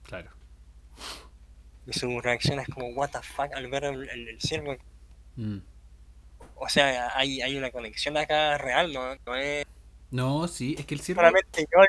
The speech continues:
Speaker 2: viendo los ciervos, es, es algo real.
Speaker 1: No, yo creo que el ciervo... Eh...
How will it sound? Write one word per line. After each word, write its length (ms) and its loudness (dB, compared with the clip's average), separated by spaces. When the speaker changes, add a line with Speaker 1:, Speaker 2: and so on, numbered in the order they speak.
Speaker 2:
viendo 260 6
los 140 2
ciervos, 500 2
es, 120 -4
es 40 0
algo 260 0
real. 240 -4
Speaker 1:
No, 200 -4
yo 120 -4
creo 160 -4
que 80 -6
el 60 -8
ciervo... 800 -6
Eh... 580 -6